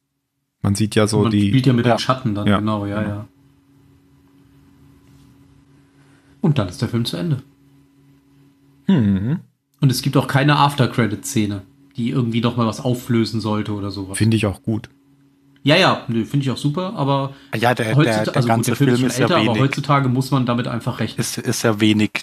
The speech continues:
Speaker 3: definitiv.
Speaker 1: Mhm.
Speaker 2: Ja.
Speaker 3: Also das hä-, fä-, hätte ich, hätte ich jetzt auch komisch gefunden, wenn man am Ende noch mal, noch mal irgend so eine, so ein kleines Erklärstück kriegt, wie das jetzt alles wirklich war.
Speaker 2: Hm.
Speaker 1: Sowas hasse ich ja.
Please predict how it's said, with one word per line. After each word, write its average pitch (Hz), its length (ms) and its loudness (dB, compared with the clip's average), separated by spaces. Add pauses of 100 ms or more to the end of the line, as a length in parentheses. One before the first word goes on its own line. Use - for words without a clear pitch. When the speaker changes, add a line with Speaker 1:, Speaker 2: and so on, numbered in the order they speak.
(140)
Speaker 3:
definitiv. 98 840 -6 (120)
Speaker 1:
Mhm. 104 380 2 (760)
Speaker 2:
Ja. 107 240 -8 (560)
Speaker 3:
Also 117 200 0
das - 160 -8
hä-, 120 160 -2
fä-, - 400 -4
hätte 117 220 -2
ich, - 100 -8
hätte 131 160 -4
ich 123 80 -4
jetzt 127 160 0
auch 120 140 -2
komisch 123 340 0
gefunden, 117 400 -2
wenn 113 140 2
man 110 80 4
am 107 100 2
Ende 110 280 0
noch 110 240 -2
mal, 104 340 -2
noch 107 220 -6
mal 98 180 -2
irgend 101 260 -6
so 104 160 -6
eine, 98 240 -4 (1160)
so 123 120 -2
ein 104 80 0
kleines 98 360 0
Erklärstück - 560 -2
kriegt, - 200 -10 (200)
wie 101 120 -4
das 101 200 -8
jetzt 90 180 -10
alles 92 280 -10
wirklich 92 380 -12
war. 80 160 -20 (640)
Speaker 2:
Hm. 117 460 -4 (1400)
Speaker 1:
Sowas - 360 -4
hasse - 240 -2
ich - 100 -14
ja. 101 200 -14